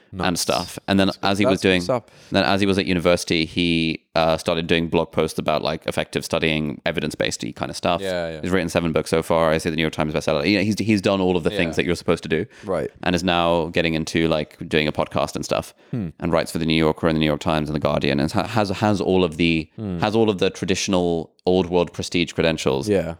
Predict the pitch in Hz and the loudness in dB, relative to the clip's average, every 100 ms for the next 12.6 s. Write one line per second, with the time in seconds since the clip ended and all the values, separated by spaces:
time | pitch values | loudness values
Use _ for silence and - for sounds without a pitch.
0 | - 87 87 85 87 78 82 82 80 78 | -2 0 0 2 0 0 0 0 0 0
1 | 78 76 _ _ - 85 78 76 - _ | 0 -2 _ _ -6 -2 -2 -4 -10 _
2 | _ _ _ - 90 90 73 85 85 78 | _ _ _ -4 -2 0 0 0 0 0
3 | 69 80 80 - - 127 110 113 - - | 0 0 -2 -6 -4 2 2 2 -4 -4
4 | 82 78 104 98 110 110 90 - 90 92 | -2 0 0 0 0 0 -4 -4 0 0
5 | 104 101 92 92 87 82 82 90 - 107 | -2 -4 -4 -4 -6 -4 -4 -4 -8 -4
6 | 120 127 101 110 101 92 - 85 - - | 0 2 2 2 0 -4 -8 -8 -8 -8
7 | - - 98 78 82 - - - 95 82 | -8 -2 -2 -2 -4 -4 -4 -2 -2 -2
8 | 90 92 98 87 92 85 85 85 90 85 | -2 -2 0 0 0 -2 -2 -2 0 0
9 | 78 - - 80 76 - - 240 175 247 | -2 -6 -2 -2 -2 -6 -12 -12 -10 -12
10 | - - 98 92 85 101 107 95 107 139 | -16 -10 -2 -2 0 0 2 2 2 4
11 | 139 117 104 107 101 101 92 85 - 92 | 2 2 2 2 4 2 2 0 -2 0
12 | 90 - - 76 62 | 0 -4 -2 0 0